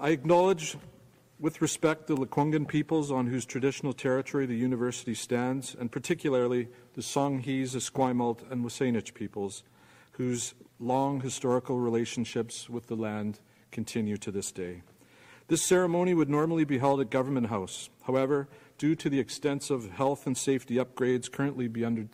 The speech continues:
being undertaken at the House, we're very grateful to be here at the university this year.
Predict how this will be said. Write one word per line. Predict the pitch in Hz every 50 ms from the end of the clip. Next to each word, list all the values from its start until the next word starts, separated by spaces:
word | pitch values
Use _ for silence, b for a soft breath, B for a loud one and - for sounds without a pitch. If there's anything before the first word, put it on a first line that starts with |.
| - - _ -
being | 123 131 127 120
undertaken | 120 120 107 101 - 135 123 113 - 120 117
at | 110 -
the | 117 101
House, | 113 110 113 110 - - - - B B B B B B B
we're | 123 123
very | 117 127 127 123
grateful | 110 123 117 110 104 - - 107
to | - -
be | 107 110 110 107
here | 101 107 104 104 104 101 113 -
at | 113 107
the | - 107
university | 101 101 98 95 90 92 90 - - - 90 82
this | 82 85 - -
year. | - - -